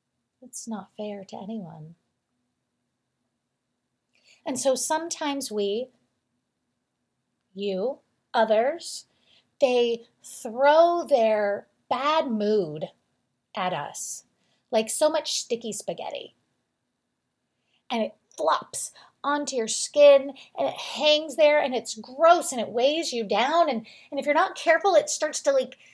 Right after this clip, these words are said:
seep into your ears <laughs> and get into your brain, into your thinking. It,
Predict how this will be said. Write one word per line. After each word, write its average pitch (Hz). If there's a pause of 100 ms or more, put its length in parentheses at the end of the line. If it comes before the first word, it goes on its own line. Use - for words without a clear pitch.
(120)
seep -
into 349
your 294
ears 311
<laughs> -
and 381
get 415
into 440
your 339
brain, 349
into 311
your 285
thinking. 339
It, 247